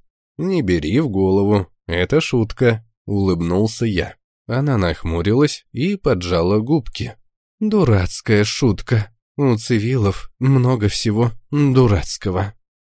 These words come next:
"Так чего ты забыла среди цивилов?" "Потому что мне хватает мудрости признать, что и полезные изобретения, и знания у них есть", с достоинством проговорила она. Я улыбнулся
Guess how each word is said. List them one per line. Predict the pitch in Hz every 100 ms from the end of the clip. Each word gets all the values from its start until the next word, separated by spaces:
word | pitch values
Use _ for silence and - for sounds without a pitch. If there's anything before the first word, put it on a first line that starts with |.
| _
"Так | 175 143 -
чего | - 202 190
ты | 117 92
забыла | 87 80 90 156 101
среди | - 82 80 87
цивилов?" | - 143 175 107 76 80 - - _ -
"Потому | - 101 85 82
что | - 98
мне | 95 98
хватает | 95 90 87 98 95 -
мудрости | 107 110 131 98 98 98 - 117
признать, | 110 113 98 110 156 - - _ _ _
что | - - 135
и | 110
полезные | 110 104 95 87 87 87
изобретения, | 85 90 92 98 - 160 120 92 85 - -
и | 120
знания | 101 98 87 98 110
у | 127
них | 98 110 120
есть", | 98 85 - - - - _ _ -
с | 90 82
достоинством | 85 - - 78 104 - 170 175
проговорила | - 110 92 76 78 92 107 113
она. | 107 78 - _ _ _
Я | - 82 87
улыбнулся | 87 90 90 87 92 127 156 - 165